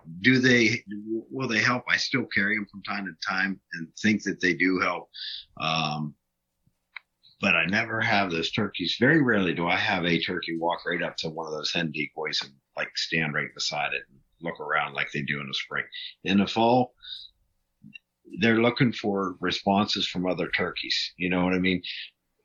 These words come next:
They hear me calling, they're calling, we're calling back and forth, they're closing ground. All of a sudden there's a decoy there.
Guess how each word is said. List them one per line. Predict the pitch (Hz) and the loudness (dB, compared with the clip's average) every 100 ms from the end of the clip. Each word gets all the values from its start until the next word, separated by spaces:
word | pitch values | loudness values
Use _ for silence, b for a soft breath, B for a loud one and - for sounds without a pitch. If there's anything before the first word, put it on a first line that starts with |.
| _ | _
They | 101 110 | 4 6
hear | 113 131 | 8 8
me | 123 123 | 8 6
calling, | 120 131 131 135 123 | 4 4 6 6 4
they're | 104 120 | 4 2
calling, | 120 127 123 127 117 | 4 2 4 2 0
we're | 110 | -2
calling | 117 131 120 | -2 0 0
back | 113 117 113 | 2 0 0
and | 101 | -6
forth, | - 120 117 | -2 -2 0
they're | 107 107 | -2 -2
closing | - 127 123 113 | 2 4 4 4
ground. | 107 110 113 120 113 | 2 4 4 4 0
All | 98 113 | -4 -4
of | |
a | |
sudden | - 120 110 | -2 -2 -2
there's | 113 104 | -4 -4
a | 95 | -2
decoy | 117 117 - 117 | 0 0 2 0
there. | 113 117 117 | 4 6 6